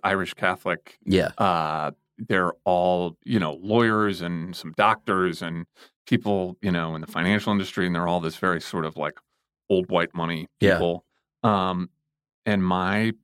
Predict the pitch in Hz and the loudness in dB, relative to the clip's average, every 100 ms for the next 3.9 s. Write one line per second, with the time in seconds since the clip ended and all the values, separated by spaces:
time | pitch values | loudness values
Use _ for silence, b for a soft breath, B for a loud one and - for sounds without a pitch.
0 | _ 107 110 120 113 107 107 110 104 98 | _ 0 4 4 4 2 0 0 0 0
1 | 107 98 95 92 - _ _ _ _ - | -2 0 -2 -4 -12 _ _ _ _ 2
2 | 107 95 95 95 92 87 90 95 101 87 | 4 6 2 0 -4 -6 -6 0 2 2
3 | 87 85 92 85 - 95 82 82 | 0 -2 -4 -6 -4 -4 -2 -4